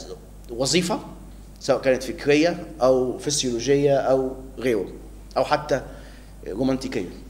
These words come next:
يعني مشاعرية كده وظريفة. هقول قصيدة شعر، ما هو هيبقى من خلال العقل والوجدان اللي هو داخل العقل. المهم، فبدأت ال-، الفلسفة كل شوية بيفكروا، طب إحنا إزاي بنفكر؟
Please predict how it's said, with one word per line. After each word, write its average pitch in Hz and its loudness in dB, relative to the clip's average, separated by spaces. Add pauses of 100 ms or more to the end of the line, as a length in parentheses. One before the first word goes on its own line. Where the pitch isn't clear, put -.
يعني 95 -6
مشاعرية 101 -2
كده 95 -6
وظريفة. 92 -8 (1000)
هقول 131 0
قصيدة 123 -2
شعر، 120 2
ما 127 -4
هو 127 -2
هيبقى 131 -4
من 135 -4
خلال 143 4
العقل 147 0 (160)
والوجدان 123 0 (680)
اللي 101 -8
هو 110 2
داخل 120 -2
العقل. 113 0 (1500)
المهم، 180 4 (1200)
فبدأت 151 6
ال-، 120 -4 (340)
الفلسفة 151 -4
كل 247 0
شوية 233 6
بيفكروا، 180 2 (200)
طب 117 0
إحنا 185 4
إزاي 156 6
بنفكر؟ 175 2